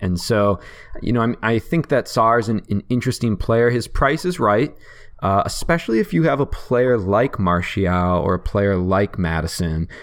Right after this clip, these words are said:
that, y-, you know, you feel like their, their production ha-, is, is not gonna be maintained or is going to continue to, to kinda dip. I mean, I know Martial has had some goals in recent weeks, but if, if you have watched the matches, statistics are, are pretty poor,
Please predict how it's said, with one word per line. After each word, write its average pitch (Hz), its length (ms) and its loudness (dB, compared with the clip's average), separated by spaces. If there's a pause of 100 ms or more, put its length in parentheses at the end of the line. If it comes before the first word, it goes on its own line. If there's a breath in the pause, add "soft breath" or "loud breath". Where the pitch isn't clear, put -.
(140)
that, 95 260 0
y-, 73 200 -12
you 113 180 0
know, 90 80 2
you 90 140 0
feel 110 280 0
like 95 320 0
their, 90 480 0
their 92 140 -2
production - 480 -2
ha-, 90 240 -2
is, - 440 -6
is 85 120 -6
not 98 260 0
gonna 95 160 -2
be 87 120 -2
maintained 85 600 -2
or 85 100 0
is 80 120 -4
going 85 220 -2
to 82 80 -2
continue 87 480 -4
to, 80 120 -2
to - 240 -10
kinda 82 320 -6
dip. 90 340 -4 (220 loud breath)
I - 60 -2
mean, 143 80 2
I 143 60 0
know 139 100 2
Martial 117 320 -4
has 95 160 -2
had 95 180 0
some 101 140 0
goals 90 360 0
in 92 120 -2
recent 92 240 -2
weeks, 95 180 -2
but 104 140 0
if, - 200 -4
if 92 140 -2
you 101 80 0
have 120 240 2
watched 104 320 0
the 90 60 -2
matches, 85 600 -2 (720)
statistics 117 600 -2
are, 87 240 -2
are 87 100 0
pretty 104 220 0
poor, 107 500 2